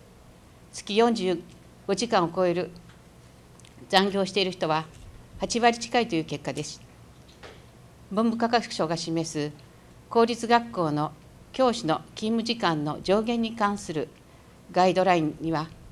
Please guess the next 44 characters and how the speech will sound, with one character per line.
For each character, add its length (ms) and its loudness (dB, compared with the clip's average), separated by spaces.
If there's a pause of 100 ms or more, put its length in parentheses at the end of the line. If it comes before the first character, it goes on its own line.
(580)
超 180 4
過 120 -4
勤 240 -6
務、 220 -2 (140)
い 60 -6
わ 100 4
ゆ 60 4
る 100 0
残 220 0
業 160 -2
の 120 0
上 200 0
限 220 -2
が 180 -2
四 180 -2
十 180 -4
五 120 -2
時 120 -8
間 200 -6 (380)
や、 240 4 (600)
厚 160 2
生 180 4
労 180 4
働 200 2
省 100 -2
の 80 0
定 260 0
め 120 0
る 140 -6 (580)
過 140 2
労 160 6
死 160 -2
ラ 120 4
イ 60 0
ン 60 0
で 140 0
あ 60 0
る 160 -6 (240)
月 420 -8 (100)
八 240 -4
十 140 -2
時 140 -2
間 260 0
を 140 -4